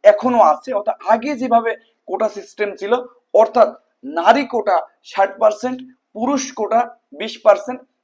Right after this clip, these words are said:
এবং পোষ্য কোটা বিশ পার্সেন্ট। এই যে কোটা পদ্ধতি আগে ছিল, প্রাইমারিতে এখনো এই কোটা পদ্ধতি বহাল আছে। কেন? কারণ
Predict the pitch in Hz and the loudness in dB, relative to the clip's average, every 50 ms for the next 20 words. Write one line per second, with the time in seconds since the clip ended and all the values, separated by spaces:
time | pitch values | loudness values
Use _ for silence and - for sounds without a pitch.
0 | _ - 220 247 254 247 254 - 277 277 269 - - - 294 302 294 - 240 - | _ -4 -2 -2 -2 -6 -6 -6 -4 -4 -4 -6 -6 -2 -2 -2 2 2 2 2
1 | 160 135 113 - _ _ _ _ _ _ - 165 185 180 - - 156 135 120 - | 2 -2 -4 -6 _ _ _ _ _ _ -10 -10 -10 -10 -6 -4 -4 -4 -4 -6
2 | - - 123 117 107 _ _ _ _ _ _ _ _ _ - 240 285 311 247 285 | -12 -18 -18 -18 -20 _ _ _ _ _ _ _ _ _ -4 -2 -2 -2 -2 -4
3 | 285 - 214 208 214 208 208 - 196 196 180 175 196 165 165 170 180 180 - 220 | -6 -6 -6 -6 -6 -6 -6 -6 -8 -8 -6 -4 -2 -2 -2 -2 -4 -8 -6 -8
4 | 269 262 - _ _ _ _ _ - 196 196 202 220 233 233 240 240 254 - 143 | -8 -8 -8 _ _ _ _ _ 0 4 6 6 6 4 2 0 -2 -2 -4 -6
5 | 139 139 - - 196 220 220 - 240 262 247 196 143 - - _ _ _ _ _ | -8 -8 -2 2 2 2 2 2 0 0 0 0 -4 -6 -10 _ _ _ _ _
6 | _ 170 185 185 - 156 170 175 175 165 - 151 147 160 165 - - - 147 123 | _ -2 -2 -2 -4 -6 -8 -8 -10 -8 -8 -8 -8 -8 -12 -12 -8 -6 -6 -2
7 | 135 127 123 117 117 - - 123 117 - _ _ _ _ _ _ _ - 180 185 | -2 -2 -2 -4 -8 -12 -16 -20 -20 -20 _ _ _ _ _ _ _ -2 -2 -2
8 | 214 247 285 294 - - _ _ _ _ _ - 180 196 | 0 -2 -4 -6 -10 -18 _ _ _ _ _ -2 -2 -2